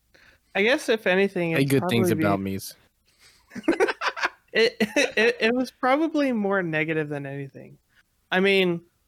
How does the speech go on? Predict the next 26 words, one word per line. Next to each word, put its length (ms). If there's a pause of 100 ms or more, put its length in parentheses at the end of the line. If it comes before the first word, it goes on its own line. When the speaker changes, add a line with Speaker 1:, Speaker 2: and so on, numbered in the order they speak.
(220)
Speaker 2:
like, 260 (640)
growing 440
up, 280
I 240
was, 460
uh, 400 (1400)
I'd 160
play 160
video 240
games, 320
like, 240 (160)
a 140
lot. 720 (800)
Like, 420 (440)
'cause, 420 (140)
I 100
mean, 180
there, 280
there's 200
kind 180
of 100
a 60
specific 560
reason 420
for 260
it. 200